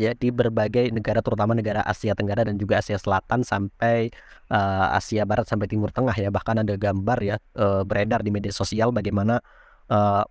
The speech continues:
panasnya ya wilayah Asia, dari mulai Asia Barat, Asia Tengah, Asia Selatan, dan Asia Tenggara ya, termasuk kalau melihat Asia Timur juga sama, me-, melihat jalan-jalan di India yang sampai aspalnya meleleh itu kan, eh, mengerikan ya. Tapi agak unik juga ya,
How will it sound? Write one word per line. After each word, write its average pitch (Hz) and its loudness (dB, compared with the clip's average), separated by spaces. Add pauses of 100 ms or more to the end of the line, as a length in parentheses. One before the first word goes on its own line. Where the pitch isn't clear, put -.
(120)
panasnya 143 2
ya 104 0 (220)
wilayah 110 2 (100)
Asia, - 0 (340)
dari 110 4
mulai 104 2
Asia 107 2
Barat, 131 4
Asia 101 0
Tengah, 131 0
Asia 101 0 (320)
Selatan, 131 2
dan 107 0
Asia - -4
Tenggara 107 0
ya, - -6
termasuk 107 -2
kalau 110 0
melihat 104 0
Asia - -2
Timur 123 0
juga 107 0
sama, 113 0 (320)
me-, 113 2
melihat 113 0
jalan-jalan 110 0
di 110 -6
India 107 2
yang 101 0 (320)
sampai 113 0
aspalnya 113 0
meleleh 110 4
itu 107 -4
kan, 117 0
eh, 101 -6
mengerikan 127 0
ya. 110 -8 (240)
Tapi 233 0 (400)
agak 165 4
unik 170 0
juga 175 2
ya, 123 2